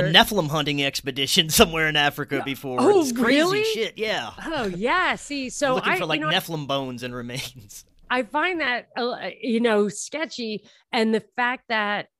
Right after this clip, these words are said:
Speaker 1: Elon Musk d-, did get the money a lot from the subsidized situation,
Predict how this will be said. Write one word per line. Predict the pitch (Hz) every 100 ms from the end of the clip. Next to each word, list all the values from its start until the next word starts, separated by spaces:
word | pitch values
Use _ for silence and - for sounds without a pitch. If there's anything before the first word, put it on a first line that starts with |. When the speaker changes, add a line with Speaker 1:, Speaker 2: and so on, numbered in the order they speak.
| _ - - -
Speaker 1:
Elon | 277 233 208 202
Musk | 202 185 - -
d-, | 190 -
did | 190 214
get | 208 190
the | 185
money | 202 202 190
a | 170 180
lot | 180 170 -
from | 202
the | 175 160 143 _ 175
subsidized | - 208 156 220 170 165 170 156 - _
situation, | - 175 196 214 233 208 190